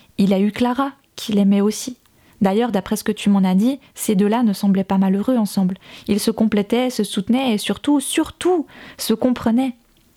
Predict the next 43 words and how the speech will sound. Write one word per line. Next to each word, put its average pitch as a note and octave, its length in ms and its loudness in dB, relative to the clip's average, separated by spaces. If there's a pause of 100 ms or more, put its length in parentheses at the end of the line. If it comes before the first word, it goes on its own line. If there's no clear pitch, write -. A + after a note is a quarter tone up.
Ils G#3+ 140 2
n'ont A3 120 2
pas G#3+ 160 0
eu A3+ 40 2
le B3 60 0
choix, D4 300 -2
puisque G#3+ 300 -4
chacun G3+ 340 -2
était G#3 260 0
garant G#3+ 300 0
de G#3 80 2
l'autre. F#3+ 320 -4 (340)
Ils G3 180 2
étaient G3 160 0
peut-être G#3+ 440 -2
seuls B3 260 0
contre G#3+ 280 0
le G3+ 100 4
monde G#3+ 240 4
entier, C#4 380 -2 (420)
à F3+ 40 0
l'exception F#3 480 0
de G#3 100 2
Valentine, F#3+ 580 2
Joe G#3 200 2
et F#3+ 60 0
Armand, G#3+ 380 2 (320)
mais A3 180 4
au G#3+ 80 2
moins A#3 240 2
ils A3 240 2
étaient G3+ 240 -2
ensemble G#3 480 0
depuis G3+ 260 -4
toujours. A3+ 440 -2 (340)
Ils A3+ 220 2
ont A3 40 2
toujours C4 300 0
pu C#4+ 120 0
compter B3+ 260 0
l'un A#3+ 120 0
sur B3 220 -2
l'autre. A#3 360 -4